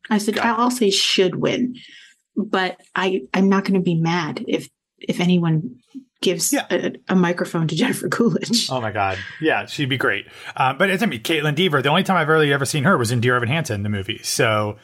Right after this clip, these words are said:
Speaker 2: um,
Speaker 1: Oh yeah, she's, she's better than
Speaker 2: that. Oh wait, wasn't she? Was
Speaker 1: her
Speaker 2: she in,
Speaker 1: sum-, the sum
Speaker 2: wait.
Speaker 1: of her parts. <laughs>
Speaker 2: What was the other thing? Was she, was she in Booksmart? Is that what she was
Speaker 1: Yeah.
Speaker 2: in? Okay,
Speaker 1: Mm-hmm.
Speaker 2: that's right. Okay, so I, I did see her in that too.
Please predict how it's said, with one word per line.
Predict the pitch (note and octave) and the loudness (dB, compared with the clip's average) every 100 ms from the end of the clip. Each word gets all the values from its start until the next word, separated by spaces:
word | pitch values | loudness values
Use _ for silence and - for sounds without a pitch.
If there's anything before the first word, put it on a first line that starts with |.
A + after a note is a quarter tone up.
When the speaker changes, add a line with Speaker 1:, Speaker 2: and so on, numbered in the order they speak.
| - - _ - | -20 -20 _ -4
Speaker 2:
um, | A#2+ A2 G2+ G2 G2 G2+ G#2 D#3 | 0 2 2 0 -4 -6 -6 -2
Speaker 1:
Oh | F3+ | 0
yeah, | F3 E3+ | 2 0
she's, | F3 B3 B3 - | 0 0 0 0
she's | B3 A#3 | 2 0
better | A3+ G3+ A3+ G#3+ | 0 0 0 2
than | F#3 F3 E3+ C3+ - _ _ - | 0 0 -2 -6 -12 _ _ -6
Speaker 2:
that. | A2 A#2 - _ - | -4 -4 -6 _ -2
Oh | F#3+ | 0
wait, | F#3 | 2
wasn't | A3+ B3 | 0 0
she? | A3+ | -2
Was | E3+ - | -2 0
Speaker 1:
her | G3+ | 2
Speaker 2:
she | G3+ | 2
in, | F#3+ | 0
Speaker 1:
sum-, | G3+ G3 | -2 -2
the | G3+ | -2
sum | G3+ G#3 | 2 2
Speaker 2:
wait. | F#3+ | 0
Speaker 1:
of | |
her | F#3 F3 | -2 -6
parts. | - - - - - | -6 -6 -4 -2 -2
<laughs> | - C#4+ - | 0 0 2
Speaker 2:
What | G#3+ | 0
was | A#3+ F3 | 0 2
the | G#3+ | 2
other | G#3 F3+ | 2 0
thing? | F3+ D3 | -4 -4
Was | - | -4
she, | |
was | F#3 C#3+ B2+ | -4 -4 -2
she | D#3 | -2
in | B2+ | 0
Booksmart? | F3+ F#3+ - A#3+ A3 - | 0 -2 0 2 0 -2
Is | A2+ | -2
that | F3 | -2
what | F#3 | -2
she | - | 0
was | G3 | 2
Speaker 1:
Yeah. | G3+ | 2
Speaker 2:
in? | G3+ G3 - | 2 0 2
Okay, | G3+ A#3 | 2 4
Speaker 1:
Mm-hmm. | B3 | 2
Speaker 2:
that's | F3 | 2
right. | C#3 | 0
Okay, | C3+ A#2+ | -2 -2
so | F3 | 0
I, | D3+ D3 | 0 0
I | D3+ | 0
did | C3+ | 0
see | B2+ | 0
her | A#2 | 0
in | G#2+ | -2
that | F#2 | -6
too. | - | -14